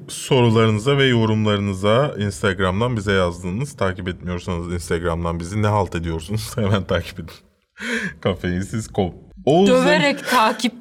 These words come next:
Speaker 2: isteme.
Speaker 1: <laughs> Oğuz demiş ki, "Bir filmi yeniden çekmenize imkan verseler ve yönetmen siz olsanız hangi filmi çekerdiniz?" Bak az önce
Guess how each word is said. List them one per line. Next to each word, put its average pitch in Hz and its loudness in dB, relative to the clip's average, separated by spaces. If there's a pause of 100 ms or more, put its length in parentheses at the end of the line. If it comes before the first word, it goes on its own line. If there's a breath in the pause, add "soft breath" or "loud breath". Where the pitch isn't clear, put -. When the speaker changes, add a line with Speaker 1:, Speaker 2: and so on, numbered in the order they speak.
(120)
Speaker 2:
isteme. 214 2 (200 loud breath)
Speaker 1:
<laughs> 185 -10
Oğuz 156 2
demiş 175 2
ki, 117 0
"Bir 156 2
filmi 151 0
yeniden 139 2
çekmenize 123 0
imkan 123 2
verseler 113 2 (420 loud breath)
ve 127 4
yönetmen 135 2
siz 143 -4
olsanız 123 0
hangi 127 2
filmi 98 0
çekerdiniz?" 87 -4 (400 soft breath)
Bak 107 -6
az 107 -2
önce 107 0